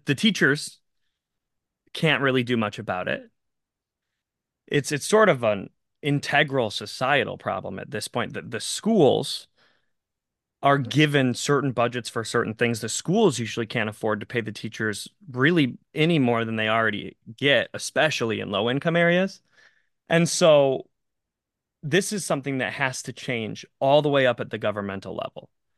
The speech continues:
It's, it goes all the way to the top. And the people who run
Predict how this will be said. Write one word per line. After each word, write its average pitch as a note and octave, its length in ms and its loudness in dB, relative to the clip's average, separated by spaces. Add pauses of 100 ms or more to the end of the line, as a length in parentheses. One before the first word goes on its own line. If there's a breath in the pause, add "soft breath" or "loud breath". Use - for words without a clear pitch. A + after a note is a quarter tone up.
(800)
It's, C3 300 -4
it A#2+ 240 -2
goes A2+ 240 -4
all B2 240 8
the C3 60 -2
way C3 180 4
to A#2 40 -6
the A#2 80 -6
top. - 380 -6 (140)
And A#2+ 260 -2
the A2+ 80 -8
people D3 840 2
who B2 300 -2
run B2 640 2